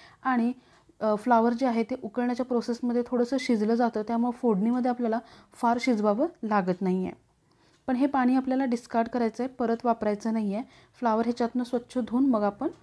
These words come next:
फोडणीत वापरायचं आहे. फ्लावर थोडासा मऊ झालेला आहे. आता आपण फोडणी करूया. फोडणीसाठी इथं मी दोन चमचे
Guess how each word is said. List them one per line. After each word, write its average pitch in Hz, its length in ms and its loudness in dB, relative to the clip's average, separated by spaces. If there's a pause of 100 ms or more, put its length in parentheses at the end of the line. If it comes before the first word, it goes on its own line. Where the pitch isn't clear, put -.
(200)
फोडणीत 185 440 0
वापरायचं 185 400 -4
आहे. - 360 -12 (300)
फ्लावर 233 340 2
थोडासा 254 360 0
मऊ 240 220 4
झालेला 240 340 2
आहे. 240 240 -2 (300)
आता 220 180 -6
आपण 214 200 -2
फोडणी 220 360 -2
करूया. 247 360 2 (1500)
फोडणीसाठी 285 560 4
इथं 262 260 -2
मी 269 100 4
दोन 247 220 2
चमचे 240 260 0